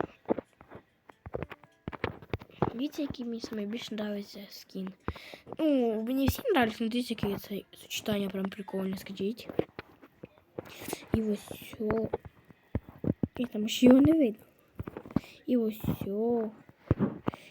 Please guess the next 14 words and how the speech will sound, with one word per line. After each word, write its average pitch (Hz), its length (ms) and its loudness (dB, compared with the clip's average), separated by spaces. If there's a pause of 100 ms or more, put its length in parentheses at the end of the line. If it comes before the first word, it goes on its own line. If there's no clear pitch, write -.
(180)
І 214 40 -8
дивіться, 214 340 -4
що - 180 -8
це. - 520 -4 (960)
Мені 220 120 -6
кажуть, 208 200 -6
дуже 196 180 -2
красиво. - 460 -10 (1900)
І 240 120 2
ось 202 220 -4
сьо. 285 480 2 (640)
І 269 280 8
ось 226 400 6
сьо. 190 240 -6